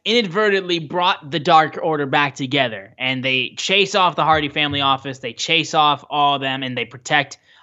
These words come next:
uh, Tay Conti and, uh, and Anna Jay. And eventually, uh,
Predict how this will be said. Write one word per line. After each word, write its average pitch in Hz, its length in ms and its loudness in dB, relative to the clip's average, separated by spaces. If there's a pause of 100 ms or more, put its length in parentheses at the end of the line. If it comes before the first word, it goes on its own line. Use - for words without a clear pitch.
(140)
uh, 120 160 2
Tay 131 240 -2
Conti 135 500 -2
and, 120 400 -4
uh, 110 460 0 (220)
and 120 180 -6
Anna 120 220 0
Jay. 110 400 0 (240)
And 120 120 -4
eventually, 143 680 0 (460)
uh, 120 440 0